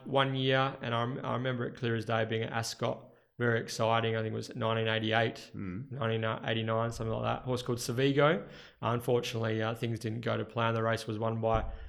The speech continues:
Speaker 1: Miss Muffet, Johnny and Kay Miller in the, uh, King of Saxony colours, and, uh, that was, that was always stuck in my mind. But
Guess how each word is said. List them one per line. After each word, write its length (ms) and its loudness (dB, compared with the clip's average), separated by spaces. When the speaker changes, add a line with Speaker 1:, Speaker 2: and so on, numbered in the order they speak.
Speaker 1:
Miss 280 2
Muffet, 480 2
Johnny 320 4
and 260 0
Kay 300 6
Miller 400 4
in 260 -2
the, 260 0
uh, 140 0
King 200 -2
of 80 -2
Saxony 540 0
colours, 560 2
and, 360 -2
uh, 280 4
that 160 0
was, 100 0
that 220 2
was 180 0
always 360 2
stuck 420 0
in 80 2
my 180 4
mind. 320 2
But 220 0